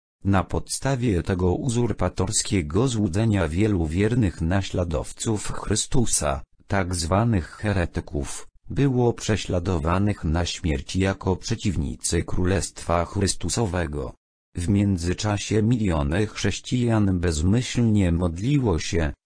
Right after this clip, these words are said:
„Przyjdź królestwo Twoje, bądź wola Twoja na ziemi tak, jak jest w niebie”. Oni wiedzieli o zapowiedzi Chrystusa, iż miał przyjść po raz wtóry na ziemię,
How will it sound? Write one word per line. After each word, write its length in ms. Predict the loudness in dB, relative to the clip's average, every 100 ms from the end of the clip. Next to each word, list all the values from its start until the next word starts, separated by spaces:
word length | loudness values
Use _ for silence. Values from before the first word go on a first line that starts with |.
| -14
„Przyjdź 420 | -4 -4 -4 -8
królestwo 800 | -4 0 2 2 0 -4 -4 -4
Twoje, 580 | -2 -4 -4 -6 -8 -12 -16 _
bądź 500 | -2 2 2 2 -2
wola 340 | -2 0 2 0
Twoja 500 | 0 0 2 2 2
na 140 | 0
ziemi 400 | 0 2 2 0
tak, 440 | 0 -2 -2 -10 -18 _ -6
jak 340 | -2 -2 -2
jest 360 | 0 0 -2 -2
w 120 | 2
niebie”. 520 | 4 2 -2 -6 -8 -14 _ _ _ -2
Oni 380 | 0 2 2 2
wiedzieli 580 | 0 2 0 -2 -4
o 200 | -2 -2
zapowiedzi 800 | 0 0 0 -2 2 2 0 -4
Chrystusa, 880 | -2 0 0 4 4 4 0 -2 -4 -10 _ -4
iż 260 | -2 0
miał 400 | 2 4 4 2
przyjść 560 | -2 -2 -2 -2 -6 -6
po 200 | 2 4
raz 240 | 4 0
wtóry 360 | -2 -2 0 2
na 180 | 2 0
ziemię, 540 | -2 -4 -4 -8 -10